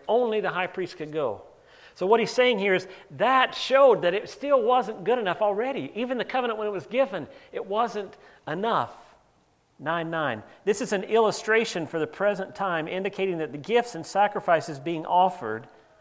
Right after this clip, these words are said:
at that time were not able to clear the conscience of the worshiper. They are only a matter of food and drink and various ceremonial washings, external regulations applying until the time of the new or-, order. It says the old covenant had its place.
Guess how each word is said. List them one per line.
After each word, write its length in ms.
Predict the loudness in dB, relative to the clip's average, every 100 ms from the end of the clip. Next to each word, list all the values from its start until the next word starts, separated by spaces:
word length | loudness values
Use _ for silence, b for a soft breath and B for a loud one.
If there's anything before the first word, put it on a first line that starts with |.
| b
at 140 | -8 4
that 240 | 4 4
time 400 | 0 -2 -2 -8 B B B B
were 140 | 0 2
not 360 | 4 4 4
able 240 | 4 4 2
to 140 | -2
clear 280 | -6 -2 -2
the 80 | -4
conscience 520 | 0 0 0 -6 -8
of 60 |
the 60 | -6
worshiper. 540 | -4 -4 -6 -6 -6 B B B
They 100 | 4
are 140 | 6 6
only 260 | 4 2
a 60 | 2
matter 320 | 4 4 4
of 80 | 0
food 380 | 0 2 2 0
and 180 | -2 -4
drink 360 | -6 -6 -4
and 140 | -6 -4
various 300 | -2 -4 -4
ceremonial 580 | -2 -2 -2 -2 -2
washings, 540 | 2 2 2 -2 -10 -8 -4
external 500 | -4 -4 -4 -2 0
regulations 800 | 0 -2 -2 -2 -2 -8 -10 -10
applying 560 | -12 -2 0 0 -2 -6
until 300 | -10 -10 -10
the 100 | -12
time 580 | -12 -10 -8 -8 -10 -14 B B B
of 160 | -4 -4
the 100 | -4
new 200 | -4 -4
or-, 240 | -4 -4
order. 320 | -4 -4 -4 -4
It 60 |
says 160 | -4 2
the 120 | 6
old 160 | 6 8
covenant 360 | 4 4 2
had 200 | 4 4
its 160 | 2 -6
place. 480 | 0 2 0 -4